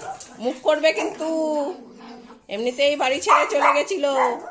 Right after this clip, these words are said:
হ্যাঁ, এবার বলছে, "আমি এবার বাড়ি ছেড়ে চলে যাবো, আর আসবো না কিন্তু। ঘুমের ডিস্টার্ব করবি না আমার।"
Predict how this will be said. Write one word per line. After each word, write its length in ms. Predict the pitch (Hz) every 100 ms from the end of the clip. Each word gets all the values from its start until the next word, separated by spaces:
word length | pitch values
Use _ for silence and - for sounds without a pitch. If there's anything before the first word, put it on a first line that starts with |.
| - 233 240 - - - - - 233
হ্যাঁ, 320 | 190 202 190
এবার 300 | 208 247 254
বলছে, 300 | 269 269 370
"আমি 180 | 277 277
এবার 240 | 277 277
বাড়ি 240 | 247 233
ছেড়ে 280 | - - 277 -
চলে 220 | 277 269
যাবো, 160 | 269 269
আর 100 | 277
আসবো 340 | 254 262 392 494
না 120 | 277
কিন্তু। 420 | 262 262 262 220 190 - - - - - - -
ঘুমের 280 | 214 240 254
ডিস্টার্ব 360 | 269 - 262 302
করবি 280 | 269 262 262
না 160 | 262 240
আমার।" 280 | 226 185